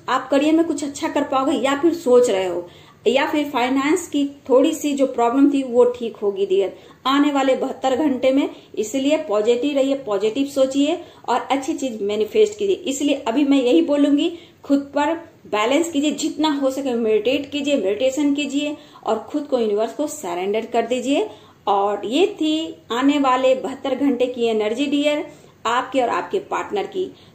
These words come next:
तो डियर अगर ये video आपको resonate करता है तो please रखिएगा, नहीं करता है छोड़ दीजिएगा।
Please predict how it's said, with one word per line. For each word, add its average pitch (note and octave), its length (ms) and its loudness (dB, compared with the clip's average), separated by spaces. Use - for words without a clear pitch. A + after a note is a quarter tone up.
तो D4+ 80 6
डियर D4 300 2
अगर C#4 200 0
ये C#4+ 120 0
video C#4 260 0
आपको B3+ 260 0
resonate B3 420 0
करता B3+ 240 -4
है C#4 140 -4
तो B3 120 -6
please B3+ 260 -6
रखिएगा, C#4+ 320 -4
नहीं C#4 180 0
करता C#4 180 -4
है C#4+ 80 -2
छोड़ F4 220 -2
दीजिएगा। A3 280 2